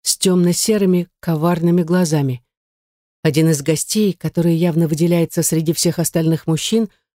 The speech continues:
смотрит только на меня, позволяя себе многое. Точнее, всё. Его не смущает то, что он так жадно пялится на молоденькую девушку, нарушая этический кодекс.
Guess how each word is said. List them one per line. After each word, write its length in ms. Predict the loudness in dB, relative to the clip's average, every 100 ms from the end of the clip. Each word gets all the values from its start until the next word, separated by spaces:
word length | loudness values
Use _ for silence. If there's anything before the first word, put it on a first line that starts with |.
| _
смотрит 760 | -2 2 4 2 0 -2 -2 -4 -2
только 300 | -2 2 2
на 100 | 2
меня, 440 | 2 2 0 -2 _ _ _ -4
позволяя 500 | -2 2 2 2 2
себе 300 | 0 0 2
многое. 500 | 2 2 0 -6 -10 _ _ _ _ _ _ _ _ -4
Точнее, 440 | -2 0 2 2
всё. 340 | 0 -2 -2 -6 _ _ _ _ _ _ _ _ _ 0
Его 220 | 2 2
не 120 | 2
смущает 600 | 0 -2 -2 0 0 0
то, 100 | -2
что 140 | 0
он 100 | 0
так 240 | 0 -2 -2
жадно 420 | -2 -2 0 -2
пялится 480 | -2 -2 -2 -2 0
на 120 | 2
молоденькую 580 | 2 0 0 0 0 0
девушку, 520 | 2 0 -2 -6 -8 _ _ _ -2
нарушая 600 | 0 2 0 0 2 0
этический 520 | 0 -4 -4 -2 -4
кодекс. 540 | -2 -2 -2 -8 -12